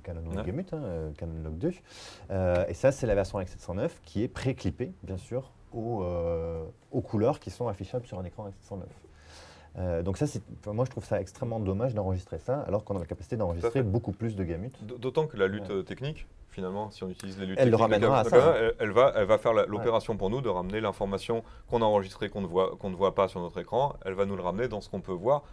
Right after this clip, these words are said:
Speaker 2: mais on l'aura si on va aller plus loin. Il n'y a pas
Speaker 1: Et on
Speaker 2: d'effort,
Speaker 1: aura un
Speaker 2: euh,
Speaker 1: quota qu'on pourra
Speaker 2: voilà.
Speaker 1: bouger pour
Speaker 2: Euh,
Speaker 1: faire rentrer et
Speaker 2: d'o-,
Speaker 1: sortir
Speaker 2: d'où
Speaker 1: tout ça,
Speaker 2: éventuellement
Speaker 1: euh.
Speaker 2: l'intérêt d'utiliser des luttes trois D, euh, aussi, c'est,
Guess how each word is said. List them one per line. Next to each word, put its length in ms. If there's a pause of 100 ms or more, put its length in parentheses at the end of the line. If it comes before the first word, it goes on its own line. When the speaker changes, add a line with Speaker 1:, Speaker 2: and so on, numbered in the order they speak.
Speaker 2:
mais 120
on 140
l'aura 380
si 160
on 60
va 80
aller 160
plus 180
loin. 140
Il 40
n'y 60
a 60
pas 100
Speaker 1:
Et 40
on 20
Speaker 2:
d'effort, 240
Speaker 1:
aura 100
un 40
Speaker 2:
euh, 40
Speaker 1:
quota 260
qu'on 120
pourra 160
Speaker 2:
voilà. 140
Speaker 1:
bouger 240
pour 140
Speaker 2:
Euh, 60
Speaker 1:
faire 220
rentrer 300
et 20
Speaker 2:
d'o-, 80
Speaker 1:
sortir 200
Speaker 2:
d'où 100
Speaker 1:
tout 40
ça, 60
Speaker 2:
éventuellement 380
Speaker 1:
euh. 40
Speaker 2:
l'intérêt 340
d'utiliser 460
des 80
luttes 160
trois 220
D, 100
euh, 500 (540)
aussi, 320
c'est, 160